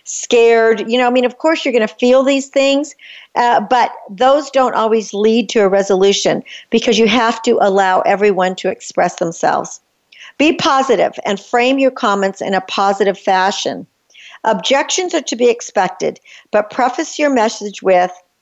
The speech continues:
this may not be what you want to hear, or this may be hard to accept. And if someone gives you a bad review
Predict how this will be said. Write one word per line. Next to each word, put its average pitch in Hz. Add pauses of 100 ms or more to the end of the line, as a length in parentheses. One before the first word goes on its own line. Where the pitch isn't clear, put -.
(180)
this 220
may 202
not 294
be 285
what 214
you 226
want 202
to 214
hear, 175
or 190
this 190
may 190
be 240
hard 196
to 196
accept. - (420)
And 233
if 233
someone 320
gives 262
you 262
a 208
bad 190
review 190